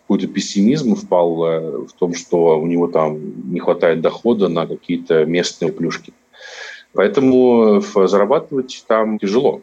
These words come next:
как и везде. Это миф, что у арабов там столько денег, что ты только скажешь, что сейчас ты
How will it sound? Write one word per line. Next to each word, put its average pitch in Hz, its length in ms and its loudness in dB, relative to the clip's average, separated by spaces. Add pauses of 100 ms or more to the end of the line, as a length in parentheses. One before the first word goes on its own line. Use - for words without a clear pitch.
как - 180 -4
и 87 40 -4
везде. 98 320 -2
Это 85 680 0 (180)
миф, 110 260 2 (360)
что 85 480 0 (100)
у 82 140 -2
арабов 85 280 0
там 80 140 -8
столько - 240 -10
денег, 92 320 -2
что - 100 -8
ты - 140 -16
только - 220 -6
скажешь, 92 340 0
что - 180 -6
сейчас - 140 -4
ты - 140 -8